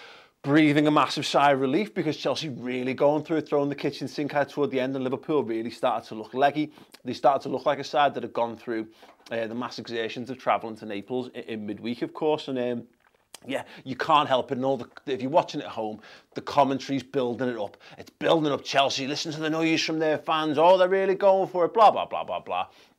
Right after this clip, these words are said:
They had one or two hairy moments. There's the moment where Mason Mount puts the ball over the bar, and that's the big chance that they have ultimately toward the end. But, um, it was a little, <sighs> it, it, it takes the shine off what, what was ultimately a,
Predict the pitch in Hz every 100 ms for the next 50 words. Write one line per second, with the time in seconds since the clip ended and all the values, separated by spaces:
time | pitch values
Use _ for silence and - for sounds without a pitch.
0 | _ 143 170 156 143 151 156 151 143 120
1 | 123 113 107 104 - 123 131 156 165 139
2 | 127 123 - - - 131 135 135 123 113
3 | - 117 - 110 110 110 107 104 104 101
4 | 98 104 110 - - 117 107 113 107 -
5 | 107 98 107 113 104 107 - 95 110 -
6 | 107 107 - 104 120 120 113 117 117 117
7 | _ _ _ _ _ _ _ - 135 165
8 | 165 180 196 - - - - - - 165
9 | 139 156 160 160 - 175 220 233 254 214
10 | 208 226 220 196 156 165 139 170 170 226
11 | 202 147 123